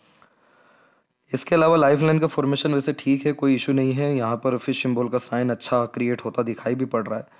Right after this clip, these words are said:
सडन गेन, प्रोग्रेस या मोक्ष भी ये देता है। सपोर्टिव लाइन और एक्टिव हो रही है, तो आगे चल के दूसरों का, अपनों का सपोर्ट अच्छा मिल पाएगा। बचपन में आपको हेल्थ इशू ज़्यादा रहा था,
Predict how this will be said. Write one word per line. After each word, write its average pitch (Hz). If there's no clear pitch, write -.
सडन 127
गेन, 127
प्रोग्रेस 120
या 123
मोक्ष 117
भी 120
ये 123
देता 110
है। 120
सपोर्टिव 139
लाइन 143
और 135
एक्टिव 131
हो 127
रही 127
है, 127
तो 123
आगे 120
चल 120
के 120
दूसरों 113
का, 117
अपनों 117
का 113
सपोर्ट -
अच्छा -
मिल 107
पाएगा। 123
बचपन 127
में 165
आपको 156
हेल्थ 135
इशू 143
ज़्यादा 127
रहा 127
था, 147